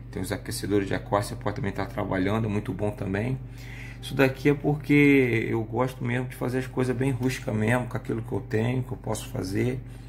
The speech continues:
entendeu? E eu sei também que às vezes é, é,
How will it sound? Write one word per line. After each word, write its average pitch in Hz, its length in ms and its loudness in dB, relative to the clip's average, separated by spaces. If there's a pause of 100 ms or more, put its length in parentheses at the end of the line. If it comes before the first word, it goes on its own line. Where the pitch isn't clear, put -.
entendeu? 113 460 0 (440)
E - 60 -2
eu 104 100 6
sei 120 180 2
também 117 280 2
que 113 120 0
às 110 120 4
vezes 110 360 2
é, 104 160 6
é, 98 580 2